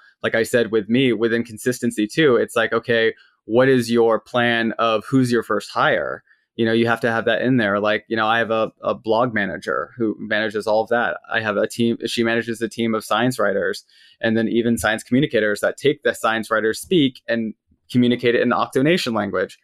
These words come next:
Then we have a person who specifically licenses media and footage. Then we have, you know, our scientific advisor that looks over everything to make sure, 'cause we're putting out information at scale that's sometimes in one day we'll reach a million people.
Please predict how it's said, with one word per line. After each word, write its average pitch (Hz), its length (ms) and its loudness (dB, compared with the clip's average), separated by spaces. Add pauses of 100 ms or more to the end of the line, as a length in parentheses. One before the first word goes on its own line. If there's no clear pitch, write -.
(380)
Then 120 120 4
we 123 120 4
have 120 180 4
a 123 180 -2 (140)
person 127 280 0
who 123 100 0
specifically 123 600 0
licenses 113 760 0
media 113 420 2
and 123 160 -2
footage. 123 520 0
Then 110 160 -2
we 113 120 0
have, 113 300 0 (340)
you 110 80 -2
know, 113 160 0
our 113 120 2
scientific 117 440 -2
advisor 110 560 0
that 98 220 -4
looks - 200 -8
over 113 260 2
everything 113 420 0
to 104 60 -2
make 107 200 -4
sure, 107 400 0 (260)
'cause 110 140 0
we're 123 120 4
putting 127 240 2
out 123 120 2
information 113 500 -2
at 107 100 -6
scale 123 480 2
that's - 440 -4
sometimes 117 600 -2 (200)
in 120 140 2
one 120 180 2
day 123 160 4
we'll 120 140 4
reach 113 180 0
a 117 40 0
million 113 340 0
people. 113 460 0